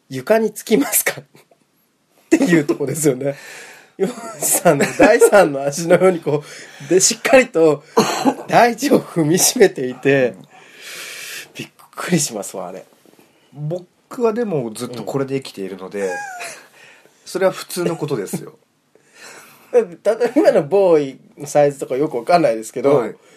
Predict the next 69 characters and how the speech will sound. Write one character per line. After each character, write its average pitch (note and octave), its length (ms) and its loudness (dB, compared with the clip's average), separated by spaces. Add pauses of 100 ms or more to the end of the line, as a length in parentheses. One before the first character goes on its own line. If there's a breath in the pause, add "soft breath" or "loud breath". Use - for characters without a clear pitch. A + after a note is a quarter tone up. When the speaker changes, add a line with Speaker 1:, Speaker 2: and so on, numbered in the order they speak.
(120 soft breath)
Speaker 1:
今 D4 180 -2
の E3 80 4
ボ C3 340 -4
ー B2+ 40 -4
イ A#2+ 200 -12 (140)
が D3+ 140 -2
同 D#3 240 -2
じ D#3+ 80 -8
ポ E3+ 160 -2
ー D3+ 60 0
ズ A#2 120 -10
し - 200 -18
た C3+ 200 -4
ら、 C3 160 -2
Speaker 2:
は A2+ 200 -6
い。 - 100 -14
Speaker 1:
大 G#3 280 2
地 - 140 -16
に F#3 100 -16
つ - 140 -20
き F#3+ 100 -6
ま G#3 120 -2
す A3 100 -16
か？ - 80 -20 (880 loud breath)
Speaker 2:
あ A2 480 -12
ー、 - 80 -20
ど F#2+ 140 -20 (120)
う - 60 -8
な F#3+ 100 -10
ん B2+ 60 -8
で G#2 120 -10
し - 100 -16
ょ F#2+ 140 -16
う - 20 -20
ね。 F#2 360 -14 (800)
Speaker 1:
う D#3 40 -20
ん。 - 20 -16
う - 40 -16
ち B3+ 160 -6
は A#3 100 2
二 G#3+ 220 -4
人 G3+ 80 -4
と G#3 80 -6
も G3 100 -6
ソ E3+ 140 -8
チ F#3 180 -8
ン F3+ 60 -6
カ F3+ 120 -6
ッ F3 40 -6
プ B2+ 160 -14
ル G2 80 -16
な - 100 -20
ん G2 100 -20
で。 G2 140 -18
Speaker 2:
は A2 180 -12
い。 G#2+ 40 -16 (100)
<laughs> - 80 -20 (2500 loud breath)
ソ - 140 -12
チ A2+ 140 -12
ン A2 100 -10
五 A2 100 -2
輪 G2+ 140 -10
で。 F2 120 -18
Speaker 1:
ソ D#3 160 -12
チ C#3+ 220 -10
ン C3+ 80 -6
五 B2+ 140 -8
輪 G#2+ 200 -14
で。 A2 80 -20